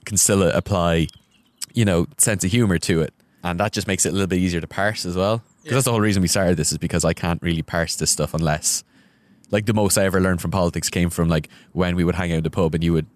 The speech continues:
Speaker 1: go and rant about something. It's like, "Oh, I, f-, I kinda get this now." And that's why this podcast exists, is because I'm a-, better, e-, better, um, able to process stuff when it's done this way. Um, what was the original question? Doing this show, uh, anxiety, that kind of thing.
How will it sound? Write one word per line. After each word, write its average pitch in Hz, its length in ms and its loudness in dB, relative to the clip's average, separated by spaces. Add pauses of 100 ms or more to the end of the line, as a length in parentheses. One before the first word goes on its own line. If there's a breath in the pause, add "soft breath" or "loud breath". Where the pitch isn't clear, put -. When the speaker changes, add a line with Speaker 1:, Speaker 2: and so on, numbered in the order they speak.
(220)
Speaker 1:
go 90 100 0
and 85 120 0
rant 95 220 -2
about 80 220 -2
something. 76 340 -2
It's 85 100 -2
like, 87 120 -2
"Oh, 143 140 2
I, 147 60 4
f-, - 180 -2
I 123 100 0
kinda 127 240 -2
get 123 240 -2
this - 200 0
now." 73 180 -2 (120)
And 92 100 -4
that's 87 240 -2
why 85 180 2
this 80 140 -4
podcast 82 400 -4
exists, 82 320 0
is 76 60 -6
because 80 380 -2 (280 loud breath)
I'm 87 200 -2
a-, 87 120 0
better, 85 320 0
e-, 85 180 2 (140)
better, 82 440 2
um, 78 240 -2 (540 loud breath)
able 90 180 2
to 78 80 -2
process 85 400 0
stuff - 300 0
when 82 100 2
it's 76 100 -2
done 78 180 0
this 80 180 2
way. 104 220 2 (540 soft breath)
Um, 85 600 0
what 120 80 2
was 160 100 4
the 180 80 4
original 185 220 4
question? 180 400 0 (800)
Doing 127 180 2
this 123 140 4
show, 117 180 4
uh, 104 280 4
anxiety, 98 440 2
that 85 160 0
kind 82 160 -2
of 78 80 -4
thing. - 20 -10